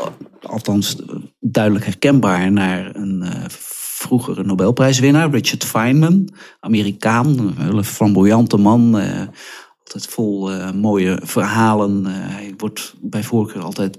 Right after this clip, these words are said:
bongo spelend in zijn boeken afge-, afgebeeld, want dat deed hij in zijn vrije tijd. Dat is een, een grappige man, razendslim.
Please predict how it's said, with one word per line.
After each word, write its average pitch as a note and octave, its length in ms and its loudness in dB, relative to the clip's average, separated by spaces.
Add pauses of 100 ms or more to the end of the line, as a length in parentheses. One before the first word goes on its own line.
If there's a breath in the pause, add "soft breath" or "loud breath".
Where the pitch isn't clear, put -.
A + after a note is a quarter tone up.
bongo A#2+ 420 6
spelend G#2+ 760 0
in G#2 160 -4
zijn G#2 300 0
boeken A#2+ 280 -4
afge-, G2+ 460 -8 (440 loud breath)
afgebeeld, G#2+ 640 -2
want G2+ 120 -2
dat G2 120 2
deed F#2+ 180 0
hij F#2+ 80 -2
in F2 80 -2
zijn F2+ 160 -10
vrije F2+ 320 -10
tijd. F#2+ 340 -12
Dat D2+ 100 -12
is - 60 -12
een, F#2+ 80 -6
een F#2+ 340 -4
grappige - 440 -4
man, A#2 440 -4
razendslim. A#2 840 -2